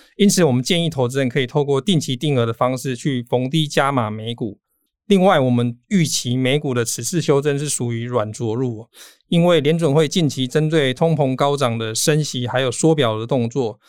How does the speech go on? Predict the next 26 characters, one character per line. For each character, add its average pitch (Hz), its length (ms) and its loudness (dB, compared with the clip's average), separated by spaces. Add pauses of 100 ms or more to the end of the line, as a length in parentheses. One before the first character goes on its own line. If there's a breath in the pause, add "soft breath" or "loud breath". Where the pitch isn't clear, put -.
(260 soft breath)
所 131 380 0
导 127 220 0
致 151 140 -4
后 147 300 2
续 147 200 -4
大 147 200 0
家 135 160 0
担 151 260 0
忧 156 160 2
的 135 80 2
经 151 180 -2
济 160 160 0
成 127 220 -4
长 117 160 -2
降 135 220 0
温 123 120 -2
的 117 80 -6
现 120 240 -4
象。 110 300 -6 (600 soft breath)
那 135 360 2
我 131 220 -4
们 135 160 0
认 160 320 4
为 117 340 -2 (140)
推 175 200 2
测 139 420 2